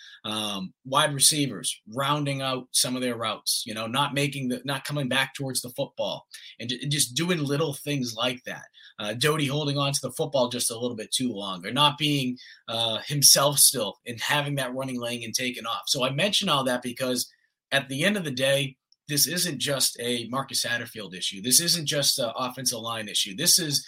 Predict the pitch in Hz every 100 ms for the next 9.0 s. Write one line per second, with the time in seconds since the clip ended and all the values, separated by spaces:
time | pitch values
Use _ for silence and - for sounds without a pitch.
0 | - 117 110 139 135 151 127 101 107 143
1 | 139 110 _ _ - 117 - 113 101 98
2 | - 85 - - 147 165 170 147 135 131
3 | 131 120 110 123 123 131 123 120 - -
4 | - - 123 135 127 123 123 117 110 95
5 | 95 101 85 143 170 170 151 147 135 123
6 | 120 127 107 - 123 107 92 - 85 76
7 | - - - - 104 104 127 143 156 151
8 | - 156 143 123 120 123 117 113 107 98